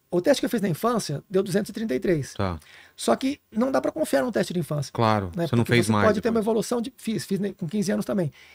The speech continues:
Speaker 1: E fiz depois, em idade adulta, eu fiz mais alguns. E também, o principal critério, por exemplo, o Baran Yontra, que é presidente da Par Society,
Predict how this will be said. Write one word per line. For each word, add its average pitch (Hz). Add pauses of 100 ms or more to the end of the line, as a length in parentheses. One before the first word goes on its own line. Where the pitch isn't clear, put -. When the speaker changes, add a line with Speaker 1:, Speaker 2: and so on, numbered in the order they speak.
Speaker 1:
E 185
fiz -
depois, 202
em 190
idade 190
adulta, 185
eu -
fiz 202
mais 208
alguns. 196 (320)
E -
também, 226
o 226
principal 277
critério, 233
por 175
exemplo, 180
o 175
Baran 220
Yontra, 196
que -
é 170
presidente 156
da 151
Par 175
Society, 190